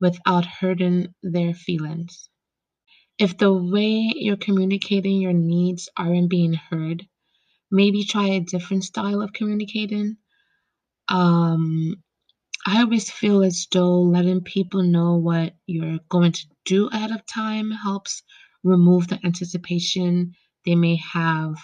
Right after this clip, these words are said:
when it's impromptu. With this one, I'd say, like, for example, letting them know ahead of time by saying something like,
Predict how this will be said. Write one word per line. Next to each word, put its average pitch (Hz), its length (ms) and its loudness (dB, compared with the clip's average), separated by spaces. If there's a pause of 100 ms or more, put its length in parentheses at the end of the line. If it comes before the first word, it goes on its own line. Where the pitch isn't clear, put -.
when 160 420 -4
it's 170 300 -8
impromptu. 165 680 -4 (760)
With 185 480 2 (160)
this 285 340 -2
one, 170 600 -2 (240)
I'd 185 300 -2
say, 180 760 -2 (1040)
like, 180 280 2
for - 160 -4
example, 175 960 -2
letting 202 460 0
them 202 260 2
know 175 560 4
ahead 180 220 -4
of 202 140 -6
time 196 500 -2
by 170 180 -4
saying 180 380 -2
something 175 500 -2
like, 160 320 -4